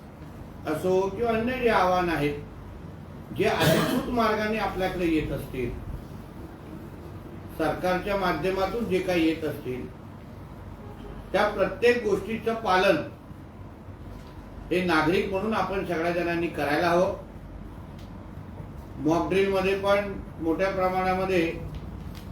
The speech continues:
प्रशासनाने आपल्याला मार्गदर्शन केलं, काही नागरिक त्याच्यामध्ये सहभागी झाले. त्याच पद्धतीने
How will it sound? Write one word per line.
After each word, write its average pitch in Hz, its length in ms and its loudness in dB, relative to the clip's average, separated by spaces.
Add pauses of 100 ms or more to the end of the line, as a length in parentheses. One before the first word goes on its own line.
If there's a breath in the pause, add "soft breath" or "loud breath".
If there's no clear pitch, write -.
(720)
प्रशासनाने 196 720 2
आपल्याला 190 420 4
मार्गदर्शन 180 720 2
केलं, 196 440 4 (320)
काही 160 260 4
नागरिक 180 420 2
त्याच्यामध्ये 185 480 0
सहभागी 190 600 2
झाले. 170 300 6 (2000)
त्याच 208 320 4
पद्धतीने 202 600 0